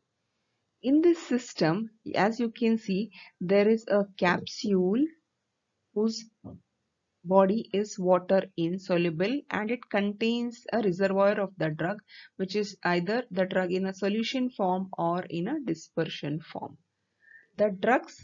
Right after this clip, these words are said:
dispersion is sealed inside this capsule body with the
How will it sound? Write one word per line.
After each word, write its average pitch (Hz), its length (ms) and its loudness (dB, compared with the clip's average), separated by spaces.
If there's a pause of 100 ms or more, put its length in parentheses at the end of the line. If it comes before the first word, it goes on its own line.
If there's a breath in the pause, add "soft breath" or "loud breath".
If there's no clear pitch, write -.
dispersion 196 800 0
is - 280 -8
sealed 285 380 2
inside 190 600 -4
this 190 280 -2
capsule 180 540 -2
body 185 520 2 (300 loud breath)
with 180 120 2
the 196 240 0